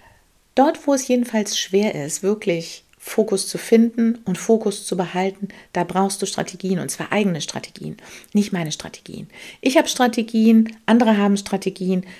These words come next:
und das, was für mich funktioniert, funktioniert noch lange nicht für dich. Das macht übrigens das ganze Mentoring im Bereich Zeit- und Selbstmanagement auch so speziell und individuell,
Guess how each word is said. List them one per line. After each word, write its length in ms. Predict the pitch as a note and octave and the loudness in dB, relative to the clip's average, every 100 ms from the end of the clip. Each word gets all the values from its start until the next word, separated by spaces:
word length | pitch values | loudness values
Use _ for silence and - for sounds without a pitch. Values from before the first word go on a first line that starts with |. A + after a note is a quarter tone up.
| - | -6
und 140 | - F#3+ | 0 2
das, 140 | F3+ | 2
was 140 | F3+ - | 0 2
für 80 | |
mich 240 | G3 A#3+ - | 4 4 4
funktioniert, 480 | G#3 G3+ F#3+ F#3+ F#3 | 0 2 0 -2 -2
funktioniert 480 | E3+ E3 E3+ D#3+ | -4 -4 -4 -4
noch 180 | E3 D3+ | -6 -6
lange 320 | D#3 E3+ F3+ | -4 -2 0
nicht 220 | D#3+ D#3+ - | -2 -4 -8
für 160 | - | -8
dich. 320 | - - - _ - - - | -8 -10 -12 _ -20 -14 -8
Das 180 | D3+ | -2
macht 260 | A#3 B3+ - | -2 -2 -4
übrigens 360 | A#3 A3 G#3+ G#3+ | 0 2 2 -2
das 200 | G3+ - | -4 0
ganze 280 | G#3 A3 | 0 0
Mentoring 600 | G3+ G#3 B3 B3+ G#3 F#3+ F#3 | 2 4 4 2 2 0 -2
im 100 | F3 | -4
Bereich 360 | F3 F3+ F3+ | -4 -4 -4
Zeit- 260 | - G3+ G3 | -4 -2 -2
und 120 | F#3+ | -2
Selbstmanagement 840 | - - G3+ F#3+ F#3 - F#3 F#3 - - - - G3+ | -2 -4 -4 -4 -4 -4 -4 -6 -12 -20 -20 -4 2
auch 280 | G3+ G3+ - | 2 0 -8
so 460 | G3+ A3+ G#3+ G3 - | 0 4 4 4 -2
speziell 480 | - A3+ A3+ A#3+ B3 | 0 0 4 4 4
und 140 | A#3+ | 2
individuell, 800 | A3+ A3+ A3+ A3 A#3 C4+ E3+ | 2 2 2 0 0 0 0